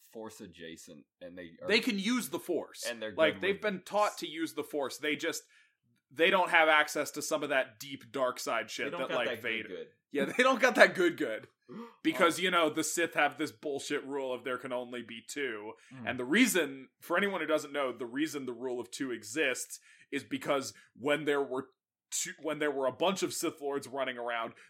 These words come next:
Speaker 2: the galaxy, like, broke. <laughs>
Speaker 1: They kept fighting, and even the Sith were like, "This is too many of us."
Speaker 2: Yeah,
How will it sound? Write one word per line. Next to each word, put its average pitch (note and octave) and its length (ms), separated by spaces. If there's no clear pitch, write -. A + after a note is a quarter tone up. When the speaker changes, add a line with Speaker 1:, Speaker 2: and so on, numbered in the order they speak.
Speaker 2:
the C3+ 80
galaxy, C3+ 680
like, A#2 320
broke. G2 520
<laughs> - 200
Speaker 1:
They A#2 80
kept D#3+ 240
fighting, G#2+ 540
and G2+ 100
even A2 220
the G#2 80
Sith G2+ 320
were G#2 80
like, F#2 200
"This G2 140
is F#2+ 140
too G2 180
many G#2 280
of G#3 80
us." F3+ 160
Speaker 2:
Yeah, E3+ 260